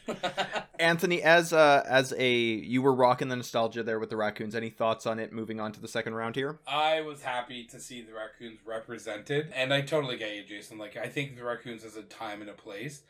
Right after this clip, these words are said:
Speaker 1: Like, I've never really had the urge to, like, go out and be like, "Man, I need to binge all the Raccoons cartoon series." But looking back on it, it definitely was, like, a big part of my childhood, and so, yeah, I was happy to see it.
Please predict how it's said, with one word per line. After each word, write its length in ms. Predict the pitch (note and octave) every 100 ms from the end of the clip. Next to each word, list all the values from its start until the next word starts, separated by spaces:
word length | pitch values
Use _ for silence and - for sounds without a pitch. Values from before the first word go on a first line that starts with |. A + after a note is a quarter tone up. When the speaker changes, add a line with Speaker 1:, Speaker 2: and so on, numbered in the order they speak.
| - - _
Speaker 1:
Like, 260 | A#2 A2 - - -
I've 360 | B2+ C#3+ F#3+ F#3+
never 200 | G#3 G3
really 180 | G3+ F3+
had 160 | G3
the 100 | F#3+ -
urge 560 | C#3 C#3+ E3+ G3+ - - _ -
to, 120 | E3
like, 420 | C#3+ C3+ B2 A#2+ - - C3+
go 240 | C#3+ C#3
out 140 | C3 B2+
and 80 |
be 80 | B2
like, 260 | B2 C3+ E3
"Man, 240 | G#3 F#3+
I 80 | G3+
need 180 | G#3+ E3
to 60 | C#3+
binge 380 | D3+ E3 D3
all 220 | D3 D3+ C#3+
the 220 | B2+ A2+
Raccoons 640 | B2 B2 - D#3+ D#3+ D#3+ C#3
cartoon 540 | - A2 - A2+ G2+
series." 500 | - A2 G2+ G2 F#2+ - - -
But 200 | - D3+
looking 320 | D3+ G3+ A#3+ D#3
back 260 | B2 B2+
on 160 | D3+ D3+
it, 160 | D#3
it 140 | C3 B2+
definitely 480 | B2+ B2 B2 A2+ A2+
was, 280 | G#2+ G#2
like, 160 | G#2+ G#2
a 60 | A2+
big 340 | F#2+ G2+ G2
part 280 | G2+ G2+ G2
of 320 | G2 G2 -
my 260 | G2+ F#2+ A2
childhood, 560 | A#2+ A#2+ B2 C3+ C#3+
and 240 | A2 G2+ G2
so, 280 | - C3 B2+
yeah, 200 | C3 A2
I 120 | A#2+
was 140 | B2
happy 220 | A#2+ A2+ A#2
to 100 | G#2+
see 220 | A2+ G2+
it. 180 | G2